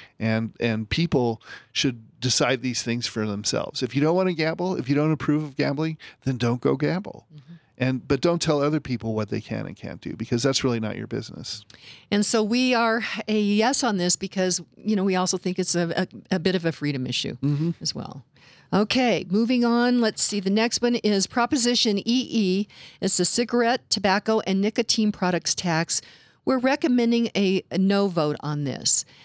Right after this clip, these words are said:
Speaker 2: Uh, the text of the ballot question is in all caps because of tabor, Colorado's Taxpayers' Bill of Rights. Tax increases have to be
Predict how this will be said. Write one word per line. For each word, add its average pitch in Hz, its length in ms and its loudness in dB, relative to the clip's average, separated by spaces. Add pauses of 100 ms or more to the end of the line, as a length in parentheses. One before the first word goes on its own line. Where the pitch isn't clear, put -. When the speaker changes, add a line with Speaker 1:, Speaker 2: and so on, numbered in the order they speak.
(180)
Speaker 2:
Uh, 160 160 0
the 151 180 -2
text - 500 0
of 214 100 -2
the 208 80 2
ballot 185 240 2
question 196 440 0
is 170 260 0
in 165 260 -2
all 165 180 2
caps 214 460 -2
because 165 340 -2
of 165 140 0
tabor, 165 420 0
Colorado's 160 500 0
Taxpayers' 170 520 0
Bill 170 180 0
of 165 80 0
Rights. 160 400 0 (320)
Tax 214 340 2
increases 170 800 0 (280)
have 170 320 0
to 208 60 0
be 208 220 2